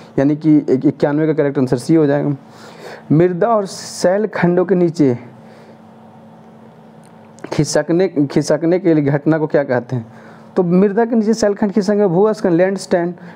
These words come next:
लैंडस्लाइड, उसको तो यानी कि आपके इसका correct answer ये हो जाएगा तिरानवे। आप video रोक लीजिएगा।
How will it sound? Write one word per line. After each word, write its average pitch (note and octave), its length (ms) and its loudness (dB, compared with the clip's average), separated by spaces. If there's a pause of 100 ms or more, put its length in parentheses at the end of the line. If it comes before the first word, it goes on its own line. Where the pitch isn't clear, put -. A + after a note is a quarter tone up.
(120)
लैंडस्लाइड, E3 520 0
उसको C#3+ 300 -2
तो D#3 120 2
यानी D3 220 2
कि F3 100 -2
आपके D3+ 320 2 (420)
इसका - 160 -10
correct E3 260 0
answer E3 240 0
ये F#3 60 4
हो G3 80 2
जाएगा D#3+ 260 0
तिरानवे। D3 460 -2
आप D#3+ 100 0
video F3 220 2
रोक F3+ 180 0
लीजिएगा। D3+ 320 2